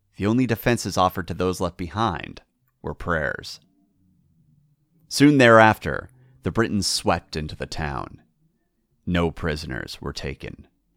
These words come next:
No slaves were sought. But once again, we are forced to rely on Roman accounts that were written to entertain crowds and bolster patriotism. So it's hard to tell the truth from fiction here.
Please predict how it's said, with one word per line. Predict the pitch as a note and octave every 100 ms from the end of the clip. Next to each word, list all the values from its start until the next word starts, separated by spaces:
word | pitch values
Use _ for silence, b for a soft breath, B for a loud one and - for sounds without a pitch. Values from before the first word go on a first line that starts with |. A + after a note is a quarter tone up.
| b b
No | b A2
slaves | - - A2+ G#2+ G#2 F#2
were | E2+ D#2
sought. | - E2+ C#2+ - - _ _ _ _ _ _ _ _ -
But | E2+
once | G2+ G#2+
again, | G2 A2+ C3+ D2 G1+ - _ _ _ _ -
we | G2
are |
forced | F#2 - G2+ -
to | G2
rely | F2+ F2+ F2+ F2+
on | D2+
Roman | D#2+ F2+ G2
accounts | F#2 - - D#2+ A#1 -
that | -
were | - E2
written | F2+ D2+ F2
to | - F2+
entertain | F#2+ F2 F#2 F2
crowds | F2 - G2+ D2+ B1 - - - _
and | - D#2
bolster | - E2+ - - A1+
patriotism. | - - D2 - C2 C2+ C2 - - E2 _ _ _ _ _ _ _ -
So | G2
it's | E2
hard | - - C3 B2
to | -
tell | - A#2
the | G#2
truth | - - A#2+ F2+
from | - E2
fiction | - B2+ - B1+
here. | B1+ A1+ G1+ -